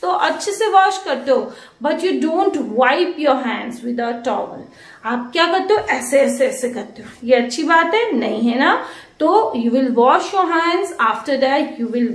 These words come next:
wipe your hands। अपने hands को अच्छे से towel से पोंछोगे, सूख जाएंगे, dry हो जाएंगे ना, उसके बाद you will eat anything। okay,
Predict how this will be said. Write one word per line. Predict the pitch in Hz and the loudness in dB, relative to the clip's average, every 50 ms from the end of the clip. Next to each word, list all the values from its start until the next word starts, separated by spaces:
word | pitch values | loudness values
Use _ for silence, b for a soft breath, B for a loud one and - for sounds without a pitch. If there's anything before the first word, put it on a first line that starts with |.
| 190 | -2
wipe | 226 247 269 320 403 403 - | -2 0 0 0 0 -2 -2
your | 302 294 254 240 | -2 -2 -2 -2
hands। | 240 240 - - - - - - - | -4 -6 -10 -14 -16 -18 -18 -18 -18
अपने | 214 - - 247 240 | -18 -12 -8 -6 -6
hands | 240 240 226 226 233 240 240 240 | -6 -6 -6 -6 -4 -4 -4 -4
को | - 285 | 0 0
अच्छे | 294 294 - 233 226 - - 240 | 0 0 0 -2 -8 -10 -12 -14
से | 240 - 254 254 | -12 -10 -10 -8
towel | 247 247 220 208 214 226 240 233 | -6 -6 -6 -6 -6 -6 -6 -8
से | - - 330 370 440 494 508 508 B B B B B B - | -6 -6 -2 0 2 2 0 0 B B B B B B -4
पोंछोगे, | 302 311 320 320 339 - 370 359 - 392 392 403 440 | 0 2 2 2 2 2 2 2 2 2 2 4 2
सूख | 427 427 - - 403 403 440 427 - - | 2 2 -2 0 4 6 6 6 4 0
जाएंगे, | 403 320 302 285 277 277 285 | -2 0 0 0 0 -2 -2
dry | 240 240 247 269 254 262 302 | -4 -2 0 2 2 2 2
हो | 311 285 294 294 | 0 -2 -4 -4
जाएंगे | 294 302 302 302 311 311 320 330 | -4 -4 -4 -4 -4 -4 -4 -4
ना, | 330 349 359 381 - - | -2 -2 -2 -2 -4 -6
उसके | 262 262 - - - 254 | -10 -10 -6 -4 -2 -2
बाद | 247 233 233 233 277 349 392 - B B B B B B 233 | -2 -2 0 0 0 0 0 -2 B B B B B B -4
you | 240 240 | -2 0
will | 262 269 277 277 - - - 294 294 | 2 2 0 0 -4 -8 -4 -2 0
eat | 294 277 240 | 0 0 0
anything। | 247 233 214 - - - - - - - - - - | 0 0 -2 -2 -4 -6 -8 -10 -14 -14 -12 -4 0
okay, | 262 294 285 359 381 381 403 | 0 2 2 2 0 0 0